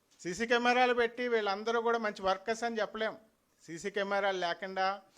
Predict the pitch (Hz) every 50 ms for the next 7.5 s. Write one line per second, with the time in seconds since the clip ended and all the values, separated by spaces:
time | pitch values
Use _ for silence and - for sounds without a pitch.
0 | _ _ _ 135 143 151 139 175 202 202 208 208 208 214 208 196 196 185 175 180
1 | 180 180 190 190 190 190 190 190 196 208 - _ _ _ _ _ _ _ _ 123
2 | 120 123 135 160 180 190 196 214 208 208 202 175 185 180 180 180 175 180 - 180
3 | 175 175 175 170 170 165 156 156 _ _ _ _ _ - 123 127 135 143 160 185
4 | 208 240 294 349 339 - - _ _ 123 131 135 139 - 165 147 143 135 131 -
5 | - 143 135 135 131 123 - 139 131 123 123 127 120 107 95 _ _ _ _ _
6 | _ _ _ _ _ 196 226 247 233 285 269 262 247 247 254 254 254 247 254 262
7 | 254 247 247 254 247 247 247 247 254